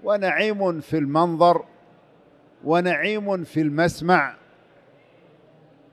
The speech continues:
وكل أحوال الإنسان نعيم. فلا تعلم نفس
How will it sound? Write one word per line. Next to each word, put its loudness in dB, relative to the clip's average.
وكل -2
أحوال -2
الإنسان -4
نعيم. -4
فلا 2
تعلم -2
نفس -2